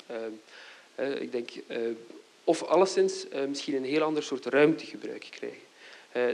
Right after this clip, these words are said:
denk bijvoorbeeld aan Antwerpen. Ehm, in het begin Antwerpen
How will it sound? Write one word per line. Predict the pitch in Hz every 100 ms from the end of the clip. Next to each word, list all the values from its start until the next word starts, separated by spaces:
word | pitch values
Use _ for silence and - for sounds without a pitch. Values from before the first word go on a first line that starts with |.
| -
denk | 135 139
bijvoorbeeld | 135 135 135 123 123 127 -
aan | 113 101 -
Antwerpen. | 110 - 151 156 180 185 -
Ehm, | 139 110 104 107 107 _ - - _ -
in |
het | 117 107
begin | 107 110 123
Antwerpen | 110 123 117 117 -